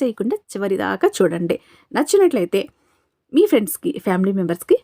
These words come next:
షేర్ చేయండి. మన ఛానల్ని ఫస్ట్ టైమ్ చూస్తున్నట్లయితే ఛానల్ని సబ్స్క్రైబ్ చేసుకొని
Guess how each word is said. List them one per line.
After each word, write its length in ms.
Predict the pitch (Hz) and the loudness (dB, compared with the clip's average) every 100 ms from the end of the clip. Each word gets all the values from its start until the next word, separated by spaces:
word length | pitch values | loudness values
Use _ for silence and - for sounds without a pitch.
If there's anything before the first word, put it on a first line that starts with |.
| _ | _
షేర్ 320 | - 170 - | -8 -6 -6
చేయండి. 240 | 175 180 - | -6 -4 -2
మన 180 | 214 339 | 2 2
ఛానల్ని 500 | 370 311 269 247 190 | 4 4 4 2 0
ఫస్ట్ 260 | - 196 | -2 -4
టైమ్ 140 | 240 233 | -2 -2
చూస్తున్నట్లయితే 600 | 233 - 247 233 240 240 | -2 -2 -2 -2 -2 0
ఛానల్ని 400 | 226 202 185 180 | 0 0 0 0
సబ్స్క్రైబ్ 480 | 170 269 - 302 285 | 0 -4 -2 -2 2
చేసుకొని 300 | 294 294 311 | 2 2 0